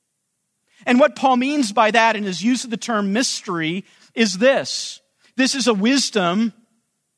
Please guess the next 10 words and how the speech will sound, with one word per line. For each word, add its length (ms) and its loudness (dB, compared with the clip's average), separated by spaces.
that 260 2
cannot 380 0
be 80 2
accessed 1080 0
apart 400 0
from 160 -6
God. 420 2
There's 220 0
no 200 4
human 640 2